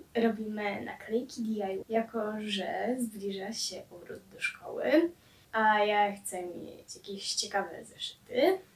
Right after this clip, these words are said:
Konkretnie jeden, bo więcej mi się nie chciało robić, przynajmniej na razie. E, robimy naklejki. I powiem tak, jak szukałam sobie w internecie, jak robi się naklejki,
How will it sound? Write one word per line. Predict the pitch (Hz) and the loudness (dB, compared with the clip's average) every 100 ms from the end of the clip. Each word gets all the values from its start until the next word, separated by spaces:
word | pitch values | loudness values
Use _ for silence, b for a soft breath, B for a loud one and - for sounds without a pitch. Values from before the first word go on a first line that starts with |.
| _ | _
Konkretnie | - 226 214 202 202 190 170 | 0 2 4 2 2 -2 0
jeden, | 135 214 277 | -2 2 4
bo | 294 | 6
więcej | 294 294 302 | 4 4 4
mi | 302 302 | 2 2
się | 185 | -4
nie | 185 | -10
chciało | - - - - - | -10 -10 -8 -8 -6
robić, | - 247 302 - | -6 -6 -6 -10
przynajmniej | - 330 320 320 311 | -4 2 6 8 8
na | 302 302 | 6 2
razie. | 294 285 285 285 - 247 | 0 0 -2 -6 -8 0
E, | 247 240 226 - _ _ - - | 6 6 4 -4 _ _ -10 -4
robimy | 320 349 370 | 4 6 6
naklejki. | 370 415 415 - - - 349 | 4 6 4 4 -4 -8 0
I | |
powiem | 349 277 233 190 | 4 6 4 2
tak, | - - - - _ _ _ - | -6 -10 -16 -20 _ _ _ -8
jak | 226 214 - - - | -6 -6 -10 -10 -10
szukałam | - 262 311 302 262 247 | -10 -4 0 2 2 0
sobie | - 220 196 214 202 196 190 | -2 -8 -6 -2 2 0 -2
w | 196 202 202 - | -6 -4 -4 -4
internecie, | 196 190 196 190 190 190 - - - | -6 -6 -8 -6 -4 -2 -2 -2 -2
jak | - 202 185 - | 0 -2 -4 -6
robi | 208 190 185 185 | -4 -4 -4 -2
się | - - | -4 -6
naklejki, | - 247 330 277 - - - | -6 4 6 4 0 -12 -14